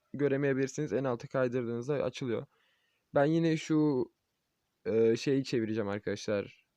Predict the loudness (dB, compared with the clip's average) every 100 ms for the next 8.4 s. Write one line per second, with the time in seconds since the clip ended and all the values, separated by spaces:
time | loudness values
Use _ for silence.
0 | _ _ -8 -4 -4 -4 -6 -8 -2 -4
1 | -4 -6 -4 -4 -4 -4 -6 -8 -16 _
2 | -6 0 2 2 -2 -4 -2 -2 -2 -8
3 | _ _ -10 -6 -6 -4 -4 -4 -6 -10
4 | -10 -8 -4 0 0 -2 -4 -6 -4 -8
5 | -10 _ _ _ _ _ _ _ _ _
6 | _ _ _ _ _ _ _ 0 0 2
7 | 2 0 -2 -2 -2 0 0 2 0 2
8 | 2 2 -2